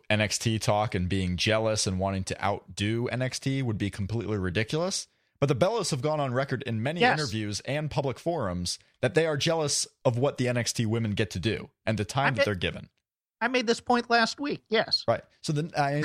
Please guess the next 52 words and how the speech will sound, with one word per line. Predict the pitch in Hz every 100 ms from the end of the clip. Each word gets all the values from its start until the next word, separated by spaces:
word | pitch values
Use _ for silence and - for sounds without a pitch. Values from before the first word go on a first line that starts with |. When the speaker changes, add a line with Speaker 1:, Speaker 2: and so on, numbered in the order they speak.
| 151
Speaker 1:
I | 147
could | 127
obviously | 131 160 143 120
see | 110 123
the | 104
Bellas. | 76 80 - 101
And | 143
Paige | 196 175
has | 156
been | 113 285
down | 156 92 90
there | 87 87
in | 85
N | 80
X | 80
T, | - 98 120
and | 117
she | - 180
left | 113 170 -
right | - 160
before | 151 - 170 214 110 -
N | 107
X | 101 -
T | 113
women | 98 107 98 92
got | 101 -
good | 98 98 110
and | 87
built | 104 101
up | 107 95
an |
entire | 90 87 101 95
division, | 85 92 90 117 135 _ _ -
you |
know, | 98 -
on | 110 113
the |
backs | 78 104 95 -
of | - 82
one | 92 101
person | - 92 95 110
who | 120
we'll | 117
talk | - 117
about | 120 120 120
later. | 120 127 151 _ _ _ _ -
Um, | 113 110 110 - _ -
and, | 165
and | 180 196
then | 190
there's | 190 180
Naomi, | 175 180 165 80 -